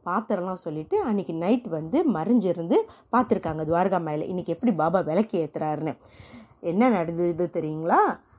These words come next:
அந்த தருணத்துல பாபாவும் வந்து, அவங்க இல்லைன்னு சொன்னானே பாபாவும் திரும்பிட்டாரு. அன்னைக்கு நைட் வந்து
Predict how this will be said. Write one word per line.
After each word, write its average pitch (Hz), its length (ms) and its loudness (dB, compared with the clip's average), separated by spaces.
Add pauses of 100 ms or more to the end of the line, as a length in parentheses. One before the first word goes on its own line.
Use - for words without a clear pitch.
(100)
அந்த 175 300 -8
தருணத்துல 180 600 -2
பாபாவும் 180 360 2
வந்து, 190 360 -2 (380)
அவங்க 214 260 2
இல்லைன்னு 277 480 4
சொன்னானே 233 340 0
பாபாவும் 311 420 4
திரும்பிட்டாரு. 240 580 -2 (300)
அன்னைக்கு 247 380 0
நைட் 208 460 0
வந்து 160 420 0